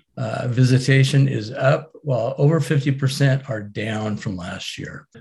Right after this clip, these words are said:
Uh, pass utilization, uh, season pass utilization, forty-four percent up, thirty-four percent down, and, uh, twenty-four, t-,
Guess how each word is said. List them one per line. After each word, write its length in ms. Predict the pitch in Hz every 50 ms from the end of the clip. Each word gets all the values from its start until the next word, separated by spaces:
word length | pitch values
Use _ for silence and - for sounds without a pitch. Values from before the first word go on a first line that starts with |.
| - _ - -
Uh, 260 | 139 131 120 117 110
pass 400 | - - 139 147 151 143 147 -
utilization, 960 | 165 151 139 139 147 127 131 135 135 139 135 135 - 170 175 175 180 - - _ _ _ -
uh, 480 | 127 113 110 110 107 110 110 123 -
season 320 | - - 147 147 135 131 135
pass 300 | 135 135 131 135 135 -
utilization, 800 | 143 131 127 131 135 123 101 131 135 131 127 - 143 135 123
forty-four 480 | - - 135 131 131 131 131 - 120 -
percent 440 | - - - - - 113 117 135 - - -
up, 280 | 160 170 165 160 - - _ - - - - - - - - - _ -
thirty-four 460 | 135 127 120 120 117 - - 139 127
percent 440 | 131 - 123 - - 127 110 143 135
down, 320 | - 117 113 117 117 113 113
and, 280 | 113 101 101 - - -
uh, 180 | 143 120 110 110
twenty-four, 600 | - - - 160 170 165 143 - 156 147 147 143
t-, 220 | - - 131 104